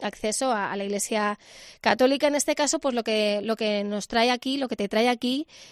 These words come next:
es ese movimiento de adoradoras presenciales. Quiero, Ingun, empezar por el principio.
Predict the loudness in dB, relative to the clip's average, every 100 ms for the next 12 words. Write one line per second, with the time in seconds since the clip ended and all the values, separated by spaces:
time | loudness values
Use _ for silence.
0 | -6 -2 0 0 2 4 4 4 2 2
1 | 0 0 2 2 2 2 0 -2 -4 -2
2 | -2 -2 -2 0 -2 -4 -2 0 2 0
3 | 0 -2 -2 -2 0 -2 -4 -4 -4 -2
4 | 0 2 0 -2 -2 -4 -2 -4 0 0